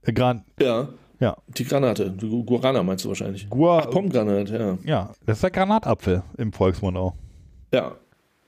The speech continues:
Speaker 2: Ey, wie viel Koffein wir schon intus haben müssen jetzt, oder? Äh.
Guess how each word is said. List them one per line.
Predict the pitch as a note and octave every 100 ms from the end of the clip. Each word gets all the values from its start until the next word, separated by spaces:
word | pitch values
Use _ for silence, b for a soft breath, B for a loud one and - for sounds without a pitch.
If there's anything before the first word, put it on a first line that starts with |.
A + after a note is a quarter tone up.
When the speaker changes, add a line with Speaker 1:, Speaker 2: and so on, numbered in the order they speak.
| b b
Speaker 2:
Ey, | A2
wie |
viel | A2 B2+
Koffein | - C3 - A#2+ G#3
wir | G3+
schon | -
intus | - G2+ G2+ -
haben | G2+ G2+
müssen | G#2 - G2+
jetzt, | F#2+ -
oder? | A2 G3+ A3 - _ _
Äh. | -